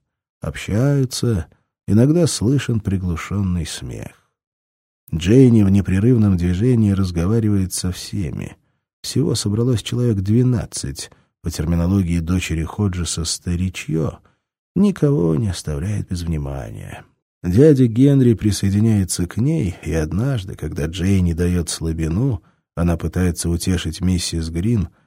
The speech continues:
обнимает ее за плечи. Ходжес этому рад. «Голос крови дает о себе знать», — думает он.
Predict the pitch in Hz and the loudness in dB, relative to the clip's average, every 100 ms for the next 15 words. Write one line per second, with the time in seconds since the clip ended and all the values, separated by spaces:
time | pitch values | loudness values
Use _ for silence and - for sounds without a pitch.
0 | _ - 82 80 85 85 78 - 80 76 | _ -6 -4 -2 -2 -2 -4 -6 -6 -6
1 | 76 82 78 - - - _ _ _ _ | -8 -8 -8 -10 -16 -20 _ _ _ _
2 | _ _ 185 185 139 127 131 - 101 92 | _ _ -6 -4 -4 -4 -6 -4 -2 -2
3 | 71 - 60 - _ - _ _ _ _ | -4 -8 -12 -14 _ -20 _ _ _ _
4 | _ _ - 120 180 185 143 110 - 101 | _ _ -6 -2 0 2 0 0 -2 2
5 | 104 139 147 135 120 101 90 87 120 123 | 6 8 8 8 4 2 2 2 2 0
6 | - 92 - 69 69 92 82 92 60 85 | -2 -6 -6 -6 -4 -4 -6 -8 -6 -4
7 | 90 87 82 - 73 69 64 53 - 52 | -4 -4 -6 -10 -8 -8 -8 -12 -14 -14
8 | 50 | -14